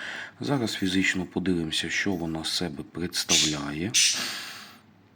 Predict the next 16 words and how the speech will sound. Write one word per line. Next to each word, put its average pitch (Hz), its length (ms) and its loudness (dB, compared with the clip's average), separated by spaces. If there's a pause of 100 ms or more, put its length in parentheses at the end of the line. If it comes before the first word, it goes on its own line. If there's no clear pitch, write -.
(260)
як 95 300 0
вона 87 180 0
виглядає 80 760 -2
з 78 120 -2
опису. 127 460 2
Ми 95 140 4
вибрали, 95 480 2
в 80 100 -8
принципі, 90 680 0 (220)
один 95 300 0
з 85 120 -4
найкращих 85 720 -2
варіантів 78 580 -2
за 80 180 0
свою 80 380 -2
вартість. - 760 -6